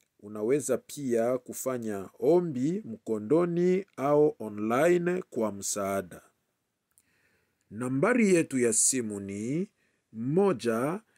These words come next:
nane zero zero nane nane tisa mbili zero nne saba.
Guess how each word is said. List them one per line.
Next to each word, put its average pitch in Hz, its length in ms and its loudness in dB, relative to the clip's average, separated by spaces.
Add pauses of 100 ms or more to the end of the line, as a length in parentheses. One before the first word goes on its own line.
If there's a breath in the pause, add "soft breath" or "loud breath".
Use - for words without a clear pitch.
(160)
nane 135 840 0 (240)
zero 131 480 2
zero 117 680 0 (280)
nane 147 420 0
nane 123 420 0
tisa 117 840 -2 (480)
mbili 131 880 0 (220)
zero 127 920 2 (420)
nne 185 300 2
saba. 85 680 -2